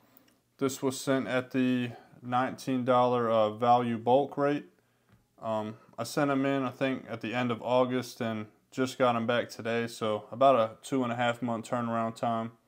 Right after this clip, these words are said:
Um, definitely got some money invested in this order.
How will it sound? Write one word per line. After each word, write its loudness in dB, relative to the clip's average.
Um, -4
definitely 0
got 6
some 0
money 4
invested 4
in 0
this -2
order. 0